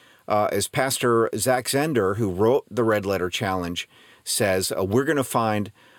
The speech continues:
uh, some pretty amazing growth happen in our lives as we begin to look, live, and love more like Jesus.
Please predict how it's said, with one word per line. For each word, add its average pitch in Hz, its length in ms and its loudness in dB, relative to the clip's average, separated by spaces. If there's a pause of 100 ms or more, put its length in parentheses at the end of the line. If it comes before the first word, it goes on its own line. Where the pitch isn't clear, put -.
(120)
uh, 92 220 -4
some 101 200 -4
pretty 139 220 0
amazing 107 600 2
growth 92 340 0
happen 85 560 -4
in 98 100 -4
our 90 140 -2
lives 85 400 -2
as 87 160 -8
we 95 240 -2 (160)
begin 107 340 -2
to 101 140 -6
look, 101 340 -2
live, 98 240 0
and 90 140 -4
love 87 260 -2
more 90 220 -2
like 80 180 -4
Jesus. 90 560 -8